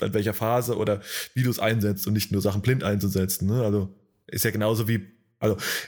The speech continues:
dasselbe Thema ist Presets kaufen, verkaufen, ne? Also selbes Thema. Also ich nutz, hab auch irgendwie so eine Handvoll Presets, die ich mir da, sag ich mal, nutze für so ein, wenn ich, äh,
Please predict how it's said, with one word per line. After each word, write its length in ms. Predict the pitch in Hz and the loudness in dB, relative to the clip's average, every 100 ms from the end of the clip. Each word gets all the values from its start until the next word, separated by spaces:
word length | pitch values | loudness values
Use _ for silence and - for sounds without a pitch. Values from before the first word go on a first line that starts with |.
| - | -4
dasselbe 380 | 131 135 147 143 | -2 2 2 2
Thema 260 | 143 143 | 0 0
ist 160 | 123 104 | 0 -2
Presets 560 | - 175 139 - - | -2 0 0 0 -2
kaufen, 340 | - 107 107 110 | 0 0 2 0
verkaufen, 560 | 110 104 95 95 95 | -2 0 0 0 0
ne? 240 | 95 131 160 | 0 0 0
Also 340 | 113 110 104 - _ _ _ _ _ _ _ - - - | 0 0 -2 -10 _ _ _ _ _ _ _ -16 -12 -4
selbes 360 | 98 110 101 | 0 0 -2
Thema. 380 | - 135 123 95 95 - - - - | -2 0 0 -2 -6 -14 -16 -16 -14
Also 260 | - 117 117 - | -2 0 0 -2
ich 280 | - 113 - | -4 -4 0
nutz, 340 | 127 131 - | 0 0 -2
hab 240 | 113 131 - | -2 -2 0
auch 260 | 170 - | -2 -2
irgendwie 340 | - 131 123 127 | -2 -2 0 0
so 140 | 117 | 2
eine 200 | 117 113 | 0 0
Handvoll 300 | 117 - 113 | 0 0 -2
Presets, 480 | 110 127 135 120 123 | 0 -2 0 -2 -2
die 80 | 110 | -4
ich 100 | - | -2
mir 120 | 113 | 0
da, 260 | 110 - - _ _ _ _ _ _ _ - | 0 -2 -10 _ _ _ _ _ _ _ -6
sag 140 | 117 | -4
ich 80 | 110 | 0
mal, 100 | 113 | 0
nutze 340 | 110 123 147 | 0 0 -2
für 200 | 135 123 | 0 0
so 160 | 120 117 | 0 0
ein, 180 | 117 113 - - - - - _ | 0 -4 -8 -20 -20 -20 -20 _
wenn 120 | 117 | -2
ich, 360 | 113 104 - - | 0 0 -2 -2
äh, 400 | 113 113 113 113 | 0 0 0 -2